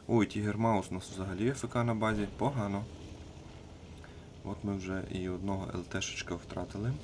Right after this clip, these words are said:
Елтовод вмер. Красиво, початок красивий. Так, давайте зробимо кіберспортивну якусь котлетну мовенацію.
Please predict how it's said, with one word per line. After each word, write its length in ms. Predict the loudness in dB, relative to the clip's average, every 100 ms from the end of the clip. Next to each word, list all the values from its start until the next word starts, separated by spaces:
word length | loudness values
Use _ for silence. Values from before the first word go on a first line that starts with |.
| -8 -6
Елтовод 440 | -4 -4 -4 -4 -4
вмер. 340 | -4 -2 -4 -6 -10 -10 -12 -12 -12 -8
Красиво, 440 | -8 -4 -2 -2
початок 540 | -2 -2 -2 -2 -8 -10 -12 -10
красивий. 480 | -8 -6 -2 0 -2 -4 -12 -12 -12 -10 -10 -8 4
Так, 340 | 6 8 4 -6 -6 2
давайте 220 | 4 6
зробимо 340 | 6 6 6 4
кіберспортивну 1000 | 4 4 2 -2 2 4 6 6 4 0 -6 -12 -12 -12 -4
якусь 360 | -2 0 -2 -2 -10 -12 -2
котлетну 800 | 0 6 4 6 4 6 6 4
мовенацію. 960 | 4 4 6 6 8 8 6 -2 -4